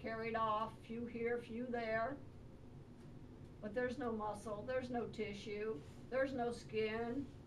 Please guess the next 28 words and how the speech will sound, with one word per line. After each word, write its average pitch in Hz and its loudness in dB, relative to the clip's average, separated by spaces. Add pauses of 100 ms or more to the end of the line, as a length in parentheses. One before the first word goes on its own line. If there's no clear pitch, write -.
(160)
there's 269 -2
nothing 226 0
there, 269 -2 (200)
just 247 -2
bone. 214 2 (1400)
And 311 4
if 339 4
the 320 0
bones 302 2
lay 294 10
there 285 6
long 302 6
enough, 285 6 (320)
pretty 262 6
soon 277 0
there 240 4
isn't 254 0 (220)
even 247 2
any 240 2
bones. 208 -2 (120)
They're 262 6
all 247 8
gone 254 0
too. 262 -2
They 196 -2
just 208 -4 (540)
disintegrate, 214 -2 (100)
vanish. 214 -2